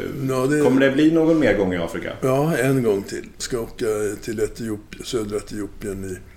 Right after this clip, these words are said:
Speaker 1: i, i, ehm, höst någon gång.
Speaker 2: När du har lagt Afrika bakom dig, då är det, då återstår jakten i Sverige.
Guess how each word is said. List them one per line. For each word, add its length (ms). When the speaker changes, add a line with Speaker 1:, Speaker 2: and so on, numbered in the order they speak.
Speaker 1:
i, 80
i, 320
ehm, 420
höst 480
någon 120
gång. 140
Speaker 2:
När 180
du 60
har 80
lagt 240
Afrika 440
bakom 360
dig, 200
då 160
är 120
det, 160
då 160
återstår 300
jakten 420
i 60
Sverige. 400